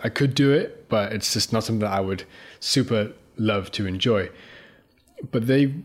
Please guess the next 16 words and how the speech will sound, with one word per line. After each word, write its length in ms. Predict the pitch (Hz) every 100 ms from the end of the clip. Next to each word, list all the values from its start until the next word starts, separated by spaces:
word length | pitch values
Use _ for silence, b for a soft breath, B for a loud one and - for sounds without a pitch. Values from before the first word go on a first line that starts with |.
| -
published 380 | - 123 117 -
research 560 | 113 113 104 95 - - - _ -
on 680 | 113 104 101 98 98 98 -
their 280 | - 101 95
website, 600 | 92 104 117 - 95 87 - - -
um, 380 | 107 101 101 101 - -
and, 180 | 110 120
and 140 | 135 113
you 80 | 117
can 100 | 110
do 160 | 110
a 20 |
consult 460 | 95 104 104 - 101
with 140 | 101
them. 180 | 101 101
I, 420 | 113 120 131 120